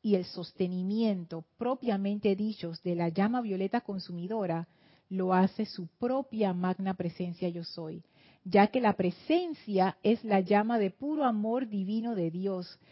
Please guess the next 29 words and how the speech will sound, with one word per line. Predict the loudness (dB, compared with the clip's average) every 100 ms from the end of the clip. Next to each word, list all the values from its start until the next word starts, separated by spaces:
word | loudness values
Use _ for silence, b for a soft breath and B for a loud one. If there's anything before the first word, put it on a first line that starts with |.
| b b -2
por | 0
lo | 0 2
que | 4
le | 4
toca | 2 -4 0 0 2
a, | 0 0 _ _ _ _
pero | 10 10 10 0 -2
lo | 0
que | 4
le | 2
toca | 2 0 2
hacer | 2 2
al | 2
estudiante | 2 -2 -4 0 2 2 0 -2
es | -2 -4 0
invocar | 0 0 -2 -6 0 2 2
su | -2 -6
presencia | -4 0 0 0 0 2
a |
la | 2
acción | -2 -8 -4
dinámica | -2 -2 -2 -4 -4 -4 B B B B
para | 2 2
producir | 0 -4 -4 -8 -4 -2
la | 0 0
llama | 0 -2 -4 -4
y | -2
entonces | -2 -2 -8 -8 -6 -6
visualizarla. | -8 -10 -10 -10 -12 -6 -6 -6 -12 -14